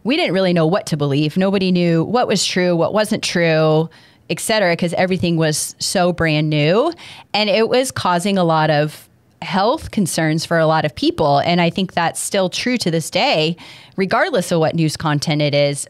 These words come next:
But, um, yeah, it's scary, and you can totally just waste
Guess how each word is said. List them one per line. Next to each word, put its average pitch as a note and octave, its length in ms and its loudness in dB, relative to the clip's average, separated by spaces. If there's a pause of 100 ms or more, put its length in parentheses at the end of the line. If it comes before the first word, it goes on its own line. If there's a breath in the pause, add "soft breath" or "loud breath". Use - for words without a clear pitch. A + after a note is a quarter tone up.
But, D#3+ 340 -2 (600 loud breath)
um, D3 560 0 (280)
yeah, G#3 300 2
it's D3+ 180 -2
scary, E3+ 680 0
and D#3+ 500 2
you F3+ 160 0
can F3 160 0
totally F#3+ 500 2
just E3 280 -4
waste E3+ 420 -4